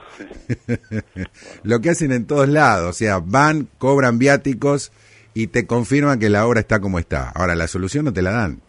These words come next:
Speaker 1: Exacto.
Speaker 2: O sea, no sé cómo, hay, hay que ir a, hay que ir por otro lado.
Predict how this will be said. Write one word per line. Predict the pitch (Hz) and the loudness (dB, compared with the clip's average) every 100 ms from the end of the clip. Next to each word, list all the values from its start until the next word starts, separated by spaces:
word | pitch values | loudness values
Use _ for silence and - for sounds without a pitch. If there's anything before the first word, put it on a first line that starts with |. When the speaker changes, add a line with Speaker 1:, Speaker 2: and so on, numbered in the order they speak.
| _ _ _ _ _ - | _ _ _ _ _ -20
Speaker 1:
Exacto. | - - - | -20 -14 -10
Speaker 2:
O | 87 | -4
sea, | 110 107 101 95 90 85 87 | 0 2 2 2 0 -2 -4
no | 110 | -6
sé | 110 156 139 | -4 -2 -2
cómo, | 104 95 82 71 - | -4 -6 -6 -8 -10
hay, | 78 90 | -10 -6
hay | 98 | -6
que | 92 127 | -2 0
ir | 113 | 2
a, | 104 90 78 | 2 0 -4
hay | 104 | -4
que | 123 | -4
ir | - | -2
por | 120 | 0
otro | 139 104 92 | -2 -2 -4
lado. | 80 69 58 | -4 -4 -8